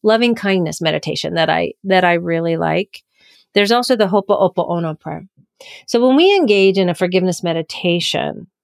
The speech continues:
where you can focus on sending forgiveness and love to yourself, you can practice cultivating this forgiveness and acceptance.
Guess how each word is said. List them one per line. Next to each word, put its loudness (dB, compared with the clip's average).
where 2
you 4
can 0
focus 0
on -2
sending 0
forgiveness -2
and -2
love 0
to -8
yourself, -2
you 2
can 2
practice -4
cultivating -2
this -6
forgiveness -4
and -8
acceptance. -12